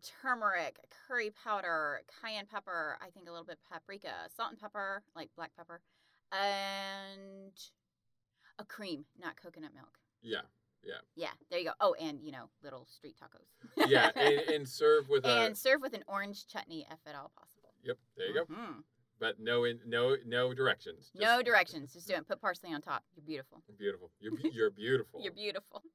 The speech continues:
Speaker 2: So anyway,
Speaker 1: <laughs>
Speaker 2: um, is there anything else? Like, do you think they should have made a sequel?
Speaker 1: Yes.
Speaker 2: Do you think they sh-, still should make a sequel?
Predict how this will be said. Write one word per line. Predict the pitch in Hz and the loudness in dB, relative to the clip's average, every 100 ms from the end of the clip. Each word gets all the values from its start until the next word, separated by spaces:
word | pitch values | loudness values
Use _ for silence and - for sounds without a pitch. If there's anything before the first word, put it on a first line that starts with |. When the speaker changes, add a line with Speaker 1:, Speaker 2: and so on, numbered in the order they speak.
| _ _ 101 | _ _ -6
Speaker 2:
So | |
anyway, | 98 123 131 110 85 82 113 110 - | -2 0 0 -2 -2 -8 -14 -16 -6
Speaker 1:
<laughs> | 294 233 262 277 277 | -6 -4 -6 -4 -2
Speaker 2:
um, | - 127 127 127 127 135 | 2 4 4 2 0 2
is | 135 | 4
there | 156 | 4
anything | 160 156 | 4 0
else? | 160 147 | -2 -2
Like, | 147 127 131 | -4 -4 -6
do | 127 | -6
you | 147 | -4
think | 151 143 | -2 0
they | |
should | 131 139 | 0 0
have | |
made | 127 113 | -2 -4
a | |
sequel? | - 104 107 110 _ _ _ _ _ _ _ 156 | -8 -10 -10 -10 _ _ _ _ _ _ _ -10
Speaker 1:
Yes. | 175 185 131 - - - _ _ - - - - _ _ _ | 2 2 2 -2 -20 -20 _ _ -20 -20 -20 -20 _ _ _
Speaker 2:
Do | 170 | -6
you | 185 | 0
think | 349 | 2
they | 165 | 2
sh-, | - - _ | -2 -8 _
still | - 247 220 | -4 0 2
should | 147 123 | 0 -10
make | 104 92 | -12 -14
a | |
sequel? | - - - - | -18 -20 -20 -20